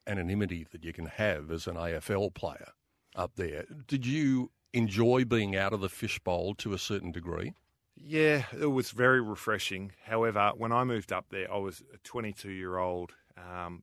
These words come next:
Speaker 2: player that had played thirty-three games at Essendon. So even though people might use the metaphor of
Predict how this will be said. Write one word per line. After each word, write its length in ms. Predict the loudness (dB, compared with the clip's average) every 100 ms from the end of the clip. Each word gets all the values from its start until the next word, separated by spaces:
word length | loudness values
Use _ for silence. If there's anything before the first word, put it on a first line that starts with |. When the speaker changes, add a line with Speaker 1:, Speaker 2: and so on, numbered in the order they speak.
| _
Speaker 2:
player 300 | -6 -4 -4
that 160 | -6 -12
had 280 | -18 -20 _
played 300 | -10 -10 -10
thirty-three 580 | -8 -8 -8 -12 -14
games 380 | -10 -10 -12 -16
at 80 | -18
Essendon. 400 | -18 -20 -20 -20
So 300 | -8 -4 -4 -6 _ _ _
even 280 | -4 -4 -2
though 200 | -4 -4 -6 -12
people 220 | -12 -8
might 200 | -10 -10
use 200 | -12 -12
the 60 |
metaphor 580 | -10 -8 -8 -6 -6 -6
of 140 | -8